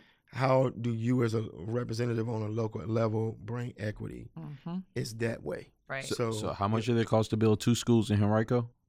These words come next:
Speaker 1: Ninety-five million for high school.
Speaker 3: And how much did it cost to build three schools in Richmond?
Speaker 2: I don't remember.
Speaker 1: I think it's one,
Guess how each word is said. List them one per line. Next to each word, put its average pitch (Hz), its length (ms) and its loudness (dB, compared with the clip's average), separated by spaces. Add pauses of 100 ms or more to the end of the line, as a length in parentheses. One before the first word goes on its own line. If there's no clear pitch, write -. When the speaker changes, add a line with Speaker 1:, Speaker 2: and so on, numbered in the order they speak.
Speaker 1:
Ninety-five 113 680 0
million 107 340 -4
for 110 100 -10
high 127 160 -6
school. - 320 -16
Speaker 3:
And 87 100 -2
how 98 80 2
much 104 200 2
did 107 100 2
it 101 80 2
cost 98 220 4
to 95 60 -4
build 90 360 2
three 101 200 4
schools 110 360 2
in 98 140 0
Richmond? 110 340 -2 (1300)
Speaker 2:
I 120 60 -12
don't 123 120 -12
remember. 135 440 -12
Speaker 1:
I 120 60 -2
think 143 200 0
it's 110 100 -2
one, 117 360 -4